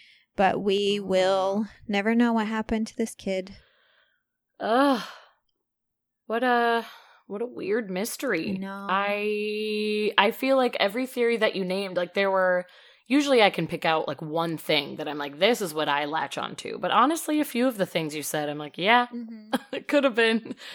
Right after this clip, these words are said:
Speaker 2: it could have been so many things," but it's frustrating that we'll never know.
Speaker 1: Yeah, and, uh, you know, if it was suicide, well, one, if it was suicide, I don't know if he would have called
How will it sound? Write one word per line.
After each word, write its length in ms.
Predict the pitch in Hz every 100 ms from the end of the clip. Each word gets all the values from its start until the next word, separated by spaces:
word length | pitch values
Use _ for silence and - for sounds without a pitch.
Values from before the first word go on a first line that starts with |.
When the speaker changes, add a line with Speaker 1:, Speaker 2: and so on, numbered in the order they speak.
| - -
Speaker 2:
it 160 | 269
could 160 | - 302
have 100 | 254
been 200 | 262 254
so 220 | - 226
many 220 | 226 214
things," 500 | 202 220 202 151 -
but 240 | - 175 170
it's 220 | 170 156
frustrating 1200 | - - 160 160 220 - - 196 185 180 185 185 214
that 920 | 262 262 - - - - _ - 165
we'll 100 | 151
never 260 | 151 143 147
know. 80 | -
Speaker 1:
Yeah, 300 | 262 254 254
and, 240 | 247 226
uh, 240 | 202 202 202
you 140 | 175
know, 200 | 208 196
if 200 | 196 208
it 120 | 220 -
was 280 | 226 240
suicide, 640 | - - 208 202 214 202 185
well, 240 | 247 247
one, 300 | 240 311 339
if 120 | 349
it 100 | 277
was 100 | 226
suicide, 540 | - 285 294 - 254 208
I 80 | 202
don't 360 | 220 214 240
know 280 | 220 226 220
if 120 | 214
he 300 | - - 220
would 320 | 208 190 196 196
have 420 | 190 180 180 -
called 720 | - 202 190 185 185 185